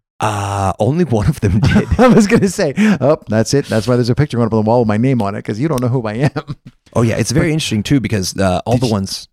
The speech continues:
Speaker 1: oh, sorry, go
Speaker 2: No,
Speaker 1: for it.
Speaker 2: no, I was just gonna, like, a million detours. I'm like, "Whoa, did you Tiger team that?" Like, 'cause I would have been, like, the person who didn't recognize me. I'd have been the new guy walking in. "Excuse me, how can," I would just, like, I'd have just
Speaker 1: Oh,
Speaker 2: tested.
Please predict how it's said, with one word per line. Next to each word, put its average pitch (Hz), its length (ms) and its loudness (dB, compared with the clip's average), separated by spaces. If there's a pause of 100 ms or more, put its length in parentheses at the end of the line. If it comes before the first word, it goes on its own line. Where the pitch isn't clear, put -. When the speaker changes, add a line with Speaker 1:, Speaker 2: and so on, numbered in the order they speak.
(100)
Speaker 1:
oh, - 160 -6
sorry, 104 180 -2
go 107 60 0
Speaker 2:
No, 143 80 4
Speaker 1:
for - 20 4
it. 147 40 2
Speaker 2:
no, 135 120 2
I 120 120 2
was 123 100 2
just 120 120 0
gonna, 120 160 -2
like, 113 160 0
a 113 60 -2
million 104 280 2
detours. 104 340 0
I'm 104 100 0
like, 101 200 0
"Whoa, 104 680 2
did 98 280 -2
you 113 320 2
Tiger 104 420 -4
team 104 300 -2
that?" 95 200 -6
Like, 101 200 -6
'cause 104 200 -4
I 113 220 0
would 120 160 2
have 110 80 0
been, 104 260 0
like, 98 200 -4
the 98 80 -6
person 117 320 -2
who 117 40 0
didn't 123 180 2
recognize 139 440 0
me. 170 160 0
I'd 120 220 0
have 110 60 -2
been 117 120 2
the 101 80 0
new 110 140 2
guy 98 160 0
walking 107 340 0
in. 107 60 2
"Excuse 180 280 -2
me, 123 120 0
how 117 140 2
can," 110 100 -2
I 117 100 4
would 120 160 2
just, 117 180 -6
like, 107 220 0
I'd 123 140 0
have 98 100 -6 (100)
just 104 300 -6
Speaker 1:
Oh, - 60 -4
Speaker 2:
tested. 117 520 0